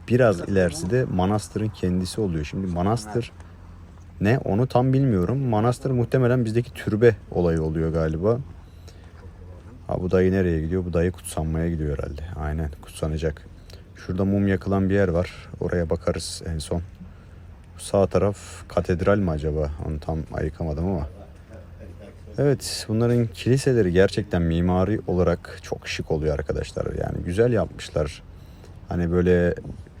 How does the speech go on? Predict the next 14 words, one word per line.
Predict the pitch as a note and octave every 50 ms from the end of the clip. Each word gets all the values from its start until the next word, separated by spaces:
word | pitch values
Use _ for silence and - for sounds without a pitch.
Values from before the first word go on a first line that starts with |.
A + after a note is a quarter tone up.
| - - - - - -
güzel | - F#2 F2 F2 G2+ G2+ G2 E2+
duruyor | E2+ E2+ E2 D#2+ D2+
baktığımız | D2+ D2+ D2+ - - - E2 D#2+ D#2+ D2 D2
zaman. | E2 D#2 D#2 D2+ E2
Bir | F#2+
de | C3
Avrupa'da | B2 A#2+ A#2 A#2+ B2 - A#2+ A2+ A#2
hepsi | A#2 A#2 - - - - A2+ A2+ - - -
birbirine | - F#2+ F#2+ F#2+ G#2 G#2+ G#2 F2+
benzemiyor | G2 F#2+ F#2+ F#2 F#2+ G2+ F#2+ F2+ E2
yani. | D#2+ D#2+ D#2 D#2 D2+ D#2 D2+ - -
Tek | - F#2 F2 - -
tip, | - - - - - - - -
tek | - - G3 F#3